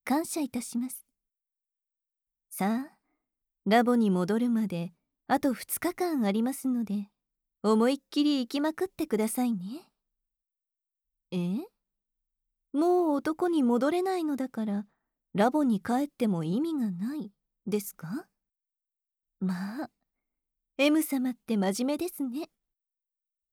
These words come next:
あれは、快楽落ちのデータを取るためのフェイクです。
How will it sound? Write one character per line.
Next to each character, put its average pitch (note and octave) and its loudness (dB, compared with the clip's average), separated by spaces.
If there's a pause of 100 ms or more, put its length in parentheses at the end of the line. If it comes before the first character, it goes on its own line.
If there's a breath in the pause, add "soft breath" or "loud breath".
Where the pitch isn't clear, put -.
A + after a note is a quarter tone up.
(160)
あ F#3 2
れ G#3 0
は、 A3 -4 (600)
快 A#3 6
楽 D4 -2
落 D#4 0
ち - -4
の D#4 0
デ E4+ 2
ー - -12
タ D4 -4
を A3+ -4
取 C#4+ 0
る B3 -2
た G#3 0
め A#3 2
の A3+ 2
フ C4 -4
ェ - 0
イ F#4+ -4
ク - -10
で A3+ -10
す。 - -16